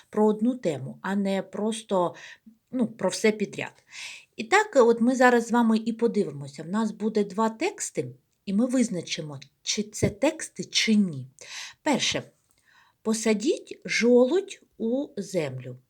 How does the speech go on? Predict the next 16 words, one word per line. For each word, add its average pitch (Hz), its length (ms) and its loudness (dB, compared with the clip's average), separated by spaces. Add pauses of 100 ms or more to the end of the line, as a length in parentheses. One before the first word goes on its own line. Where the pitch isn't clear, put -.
(460)
З 190 160 -4
нього 262 680 2
згодом 240 800 2
з'явиться 214 800 -4
росток. 220 640 -8 (540)
З - 140 -14
кожним 247 540 6
роком 254 680 -2
дубок 214 680 -2 (220)
здійматиметься 226 1080 0
вище 185 540 -4
й 135 40 -6
вище. 180 500 -8 (500)
З 190 80 -6
маленького 240 680 2
жолудя 233 600 -4